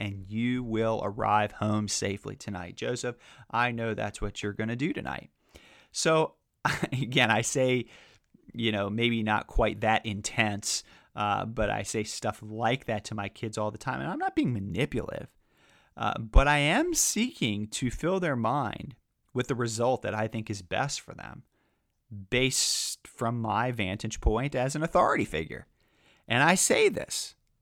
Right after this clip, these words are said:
because I do actually have a concern that there could be a different outcome, such as my kids driving too fast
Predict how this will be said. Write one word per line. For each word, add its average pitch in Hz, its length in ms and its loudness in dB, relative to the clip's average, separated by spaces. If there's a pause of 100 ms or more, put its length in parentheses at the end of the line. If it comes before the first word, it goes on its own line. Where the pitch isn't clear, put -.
(300)
because - 720 0 (640)
I 127 220 8
do 160 320 4
actually 139 560 4
have 131 200 2
a 120 40 0
concern 131 480 0
that 107 180 -2
there 117 180 0
could 123 220 0
be 127 120 0
a 123 40 2
different 117 380 0
outcome, 143 540 6 (340)
such - 360 4
as 107 480 2 (200)
my 117 180 6
kids 127 360 2
driving 120 440 6
too 117 180 0
fast 104 580 2